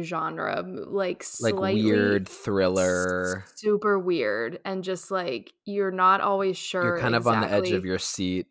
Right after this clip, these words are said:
Speaker 2: like,
Speaker 1: what's going on. It's very, like,
Speaker 2: uneasy.
Speaker 1: off-putting. It makes you, yeah, very <laughs> uneasy and
Speaker 2: Yeah.
Speaker 1: uncomfortable, and I just l-,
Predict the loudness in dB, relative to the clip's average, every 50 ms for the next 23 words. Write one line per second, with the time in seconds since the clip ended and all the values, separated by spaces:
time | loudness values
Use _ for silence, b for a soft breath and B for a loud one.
0 | _ -6 -2 2 2 2 2 0 -2 2 4 4 4 4 2 -2 0 0 0 0
1 | -2 -4 -4 -2 0 0 2 2 2 2 0 0 0 0 -2 -4 -4 0 2 4
2 | 4 4 2 0 -2 -8 -4 -4 0 0 0 0 -2 -6 -6 -6 -6 -6 -6 -6
3 | -8 -6 -6 -6 -6 -6 -4 -2 -2 -2 -2 -4 -4 -2 0 0 0 0 -2 -4
4 | -4 -4 0 0 0 2 6 4 6 6 6 4 4 2 0 -2 0 2 2 4
5 | 4 2 0 2 2 2 2 2 0 -2 -2 -2 -2 -2 -4 -6 -6 -6 -8 -8
6 | -6 -8 -10 -12